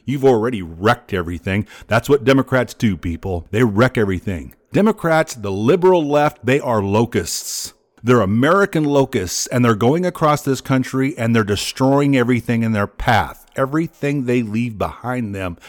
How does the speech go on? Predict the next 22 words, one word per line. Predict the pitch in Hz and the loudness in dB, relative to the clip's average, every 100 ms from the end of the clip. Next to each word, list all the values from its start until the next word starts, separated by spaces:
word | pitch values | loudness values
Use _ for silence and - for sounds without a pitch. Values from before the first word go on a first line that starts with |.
| - | -4
is | 120 117 | 0 0
ruined. | 87 76 120 139 87 - - _ _ _ _ - | -2 2 6 6 4 -4 -20 _ _ _ _ -4
We've | 120 | -4
seen | - - 170 185 180 | -4 -6 -2 0 2
what | 160 170 | 0 0
they | 156 | -2
can | 156 156 | -2 -2
do. | 131 160 | 0 -2
We | 104 | -2
talk | 190 262 254 | -2 -2 -2
about | 247 247 240 | 0 -2 0
this | 254 247 | -2 2
all | 240 | 2
the | 220 | 0
time, | - 277 247 - _ _ _ _ _ _ - | -2 -2 -2 -6 _ _ _ _ _ _ -6
but | 135 | 0
this | 208 | 0
is | 156 110 | 0 -2
an | 113 _ | -4 _
open | 165 170 123 110 | 2 2 2 0
forum | - 123 123 101 82 | 2 2 2 0 -4
today. | 95 98 90 69 | -6 -2 -4 -4